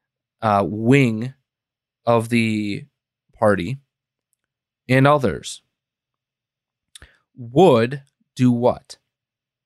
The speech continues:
They would come out of the weeds and they would kneecap Joe Biden with this story. Because the missing pieces of the story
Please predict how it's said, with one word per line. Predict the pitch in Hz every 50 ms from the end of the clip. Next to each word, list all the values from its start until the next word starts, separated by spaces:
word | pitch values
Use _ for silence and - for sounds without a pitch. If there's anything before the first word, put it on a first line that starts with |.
| _ _ _ _ _ _ _ _ _ _ _ _ _ _ _ _ _ _ _ _ _ _ _ _ _
They | 113 113 120 117
would | 110 101
come | - - 123 127
out | 139 165 175
of | 175
the | 151 143
weeds | 117 113 113 110 113 113 110 117 - - _ _ _ _ _ _ _ _ -
and | - 120 120 110
they | 123 123
would | 120 123 120 110
kneecap | 110 110 113 131 139 139 - 123 98 73 - - _ _ _ _ _ _ _ _ _ _ -
Joe | - 123 110 98
Biden | 104 98 92 98 104 101
with | 101 107 101
this | - 104 -
story. | - - - - - - - _ _ _ _ _ _ _ _ _ _ _ _ _ _ _ _ _ _ _ _ _ _ _ _ _ _ _
Because | - 135 135 156 139 131
the | 143
missing | 135 139 170 180 - 170 151
pieces | 139 - 165 156 - 156 143 131
of | - 120 110
the | 110 107
story | - - - 190 220 240 180 131 120 107 107 113